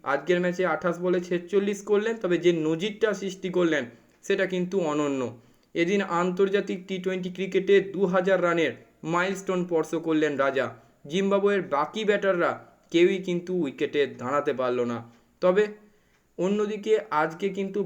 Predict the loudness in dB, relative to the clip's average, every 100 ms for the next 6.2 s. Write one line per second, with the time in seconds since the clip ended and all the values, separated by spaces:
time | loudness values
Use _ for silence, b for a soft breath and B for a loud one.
0 | -2 0 2 2 2 2 0 -4 -20 _
1 | 0 2 2 0 0 0 0 -2 -12 -12
2 | -4 -2 4 4 4 2 0 2 4 4
3 | 4 2 0 -6 _ _ -6 0 0 0
4 | -4 -4 -6 -2 -2 -4 b b b 2
5 | 4 4 0 -10 -2 0 0 -4 -6 -6
6 | -4 0